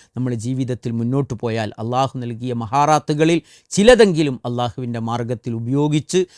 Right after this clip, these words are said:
മരണത്തിൻ്റെ മുമ്പ് സംതൃപ്തനാവാൻ നമുക്ക് സാധിക്കും. അത് അള്ളാഹു സ്വീകരിക്കുകയും ചെയ്യണം എന്ന പ്രാർത്ഥന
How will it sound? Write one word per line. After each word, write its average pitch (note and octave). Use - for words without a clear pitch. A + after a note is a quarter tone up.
മരണത്തിൻ്റെ D3
മുമ്പ് B2
സംതൃപ്തനാവാൻ A#2+
നമുക്ക് A2
സാധിക്കും. C#3+
അത് D3+
അള്ളാഹു B2+
സ്വീകരിക്കുകയും C#3
ചെയ്യണം B2+
എന്ന A#2
പ്രാർത്ഥന A#2+